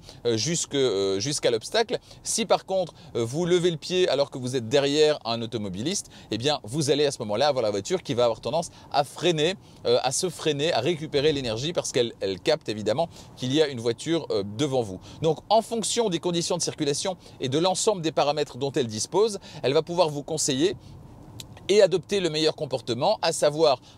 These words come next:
soit de profiter d'un élan quand on lève le pied de l'accélérateur, soit de profiter de l'élan, ou bien soit au contraire récupérer l'énergie en décélérant parce qu'on arrive, euh, près d'un obstacle, en l'occurrence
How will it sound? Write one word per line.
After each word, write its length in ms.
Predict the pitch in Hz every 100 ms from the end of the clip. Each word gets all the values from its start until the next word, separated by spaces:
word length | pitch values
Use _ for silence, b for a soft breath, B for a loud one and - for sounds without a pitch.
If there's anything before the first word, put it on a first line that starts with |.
| -
soit 280 | - 240 214
de 40 |
profiter 440 | - 190 170 190
d'un 180 | 165 139
élan 300 | 131 143 143
quand 160 | 156 135
on 40 |
lève 160 | 127 127
le 100 | 127
pied 120 | 143
de 60 | 135
l'accélérateur, 580 | 123 123 101 98 - 269 B B
soit 200 | - 233
de 60 |
profiter 400 | - 190 170 156
de 60 | 147
l'élan, 300 | 135 156 - B -
ou 80 | 147
bien 160 | 175
soit 240 | - 208 -
au 100 | 202
contraire 440 | 180 165 165 208 -
récupérer 580 | 180 202 170 180 190 175
l'énergie 460 | 165 160 147 156 151 B B -
en 140 | 220
décélérant 540 | 190 - 160 131 165 202
parce 200 | 165 -
qu'on 140 | 143
arrive, 300 | 117 156 170 B B
euh, 60 | 120
près 220 | - 175
d'un 140 | 151 120
obstacle, 440 | 95 - 160 156
en 80 | 117
l'occurrence 480 | 110 - 95 127